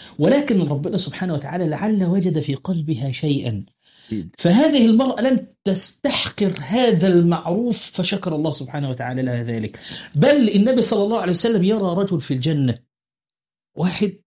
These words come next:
Speaker 1: قاعد بيتقلب في الجنة، فيسأل النبي صلى الله عليه وسلم، يكون السبب إيه؟ إن الراجل ده كان مر على طريق الناس، طريق المسلمين،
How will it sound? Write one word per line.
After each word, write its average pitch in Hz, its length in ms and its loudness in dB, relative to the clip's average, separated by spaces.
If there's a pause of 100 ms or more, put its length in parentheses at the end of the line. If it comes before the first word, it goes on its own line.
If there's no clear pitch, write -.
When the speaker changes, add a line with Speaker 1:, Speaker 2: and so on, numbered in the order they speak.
Speaker 1:
قاعد 226 260 -2
بيتقلب 160 460 -4
في - 100 -6
الجنة، 110 300 -6 (1400)
فيسأل 165 400 2
النبي 147 280 -4
صلى 120 220 -8
الله 127 160 -8
عليه 120 100 -6
وسلم، 117 300 -6 (440)
يكون 285 420 2
السبب 214 720 2 (680)
إيه؟ 170 300 4 (420)
إن 175 120 6
الراجل 262 340 4
ده 302 100 2
كان 262 180 2
مر 240 300 2
على 190 200 -2
طريق 190 440 -2
الناس، 175 500 0
طريق 202 320 -2
المسلمين، 151 880 0